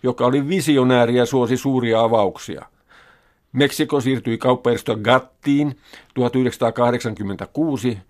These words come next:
ja ulkomaankaupan avautuminen kulminoitui Meksikon liittymiseen yhdessä Kanadan ja Yhdysvaltojen kanssa Pohjois-Amerikan vapaakauppa-alueeseen naftaan tuhat yhdeksänsataayhdeksänkymmentäneljä.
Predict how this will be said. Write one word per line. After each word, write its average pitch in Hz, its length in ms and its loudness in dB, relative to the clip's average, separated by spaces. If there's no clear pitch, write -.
ja 127 100 2
ulkomaankaupan 135 880 2
avautuminen 135 600 4
kulminoitui 123 680 2
Meksikon 127 480 0
liittymiseen 123 600 0
yhdessä 123 380 -2
Kanadan 127 520 2
ja 120 80 4
Yhdysvaltojen 120 680 0
kanssa 120 400 -2
Pohjois-Amerikan 123 1080 2
vapaakauppa-alueeseen 117 1200 2
naftaan 123 540 2
tuhat 107 260 -6
yhdeksänsataayhdeksänkymmentäneljä. 113 1600 -4